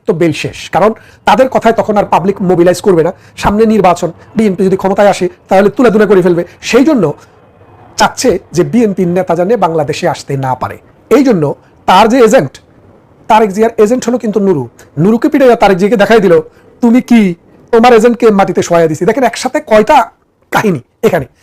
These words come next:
তার মানে হচ্ছে নুরু খরচ হয়ে যাওয়া বা নুরুকে মেরে ফেলা, এটা কিন্তু বর্তমান সরকারের একটা মাস্টার প্ল্যান। আপনি জানেন যে যুদ্ধে সেনাবাহিনীর যদি কোনো সোলজার আহত হয় সিরিয়াসলি, তাকে পিছনে পেলে যায় না,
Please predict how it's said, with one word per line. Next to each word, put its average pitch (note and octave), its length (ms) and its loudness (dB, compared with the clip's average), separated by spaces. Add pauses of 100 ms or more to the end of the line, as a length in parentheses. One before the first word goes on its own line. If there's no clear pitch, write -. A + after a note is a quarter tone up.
(320)
তার G#3 160 0
মানে A#3 140 -4
হচ্ছে D3+ 340 -4 (300)
নুরু A3+ 260 0
খরচ A#3 360 0
হয়ে A3 140 2
যাওয়া E3 280 0 (240)
বা F3 80 -2
নুরুকে F3+ 320 -2
মেরে F#3 220 2
ফেলা, E3+ 300 0 (280)
এটা A3+ 180 -2
কিন্তু C#4+ 280 -4
বর্তমান F#3 480 -6
সরকারের F3+ 540 -4 (260)
একটা E3 180 -4
মাস্টার D3+ 380 -6
প্ল্যান। - 340 -14 (600)
আপনি G#3 200 -2
জানেন F#3+ 320 0 (200)
যে D#3+ 200 -6 (380)
যুদ্ধে F#3 420 -2 (960)
সেনাবাহিনীর G#3 560 -2
যদি F3+ 160 -2
কোনো F3 160 -4
সোলজার D#3+ 380 -4 (420)
আহত - 260 -4
হয় B2 200 -6
সিরিয়াসলি, F#3 540 -2 (460)
তাকে F3+ 180 -4
পিছনে A3 420 -4 (400)
পেলে G3 200 0
যায় D#3 180 -4
না, A2 120 -20